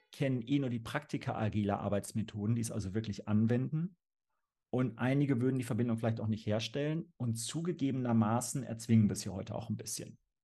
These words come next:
Fakt ist, Softwareentwickler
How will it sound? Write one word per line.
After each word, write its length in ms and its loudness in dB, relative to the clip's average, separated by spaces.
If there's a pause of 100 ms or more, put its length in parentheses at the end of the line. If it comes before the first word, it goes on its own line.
(320)
Fakt 400 -4
ist, 480 -2 (720)
Softwareentwickler 1120 0